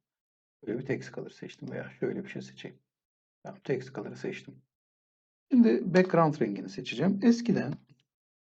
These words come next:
şu background diyerek seçilirdi rengi. Artık öyle değil. Artık background tint ile seçiyoruz. Çünkü artık temalarımız Android Material Design. Yani şurada theme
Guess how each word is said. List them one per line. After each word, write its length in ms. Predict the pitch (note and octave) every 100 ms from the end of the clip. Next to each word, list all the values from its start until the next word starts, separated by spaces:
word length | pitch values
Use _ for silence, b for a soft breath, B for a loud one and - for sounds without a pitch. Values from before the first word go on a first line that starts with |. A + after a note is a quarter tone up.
| A3
şu 140 | G3
background 540 | A#3 A#3 F3+ C3+ C3 A#2+
diyerek 260 | A2+ F#3+
seçilirdi 800 | - C3 A2+ G2 F#2+ - - -
rengi. 540 | A#2+ F#2 F#2+ G3+ E4+ -
Artık 420 | F#3+ G3 - -
öyle 280 | C#3+ D#3 D#3
değil. 300 | D#3 A#2+ - -
Artık 600 | E3+ E3 - G3 - -
background 380 | D#3+ D#3 E3 F#3
tint 300 | - G3 G3
ile 180 | - -
seçiyoruz. 640 | A2+ - G#2 - - - -
Çünkü 500 | - F2 - C3+ C3 B B B B _
artık 300 | D#3+ D3+ -
temalarımız 840 | - F#3 C#3+ G#2 G2 D#3 G3 - -
Android 420 | B2 A#2+ B2+ C3
Material 480 | C3+ - C#3 C3 C3
Design. 420 | - A2 D3 A#3+ - B B B B _ C3+
Yani 200 | B2 A#2+
şurada 580 | - C#3+ B2 B2+ G#2+ - - _ _ _ _ _ _ _ _ _ - C3
theme 260 | - D3